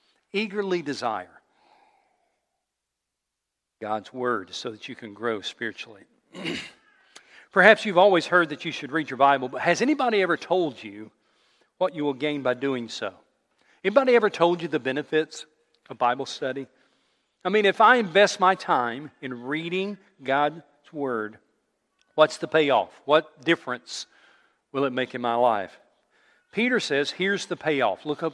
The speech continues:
on the screen. Here's the payoff. "Like newborn babies, crave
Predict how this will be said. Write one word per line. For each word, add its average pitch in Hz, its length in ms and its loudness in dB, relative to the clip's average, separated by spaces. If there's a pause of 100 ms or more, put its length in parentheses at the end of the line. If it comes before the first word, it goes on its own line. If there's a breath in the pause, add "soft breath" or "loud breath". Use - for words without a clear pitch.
on 147 140 -10
the 135 80 -10
screen. 120 400 -10
Here's 185 200 -2
the 160 100 -6
payoff. 117 360 -2 (300 loud breath)
"Like 196 180 4
newborn 240 380 2
babies, 147 380 0 (280 loud breath)
crave 240 640 4